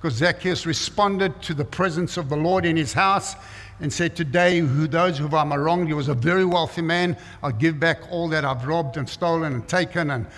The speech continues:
pay back four times." You can go read it. And then to, Jesus said, "Today salvation has come to this house." And then he said this in Luke nineteen ten,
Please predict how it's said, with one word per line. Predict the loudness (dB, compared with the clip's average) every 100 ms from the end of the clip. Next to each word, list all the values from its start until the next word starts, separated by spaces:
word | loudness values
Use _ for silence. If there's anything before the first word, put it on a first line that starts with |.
| -12 -2
pay | 0
back | 2 0 -2
four | -4 -4
times." | 0 0 0
You | -4
can | -2
go | 0
read | 2 2 2
it. | -2 -6 -18 -16 -18 -10 -4
And | 0
then | 2 0 0
to, | -4
Jesus | -6 -2 -2 -2 -4
said, | -4 -2
"Today | 0 4 2 2
salvation | -2 0 0 0 -2 -4
has | -4
come | -4 -4
to | -4 -6
this | -6 -2
house." | -2 -2 -6
And | -8 -6
then | -4
he | -6
said | -6 -4 -4
this | -4 -6 -14 -14 -10
in | -6 -2
Luke | -2 -2
nineteen | 0 0 -2 -6
ten, | -4 -4 -4